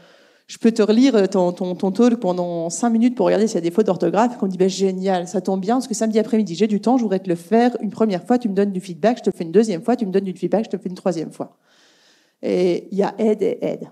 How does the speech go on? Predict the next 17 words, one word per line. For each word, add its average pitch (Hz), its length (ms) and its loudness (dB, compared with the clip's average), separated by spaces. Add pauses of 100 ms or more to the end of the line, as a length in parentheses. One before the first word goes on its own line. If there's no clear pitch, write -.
On 175 100 -8
dit 165 100 -12
pas 180 180 0
oui 220 220 2
à 170 60 0
tout. 196 340 -2
C'est - 160 -6
pas 202 200 0
j'aide 202 300 -2
ou 196 60 -2
je 180 100 -8
n'aide 175 280 -4
pas. - 320 -10 (1600)
Et 254 160 4
donc, 214 260 -2
clarifier 220 400 0
l'intention, 226 760 -2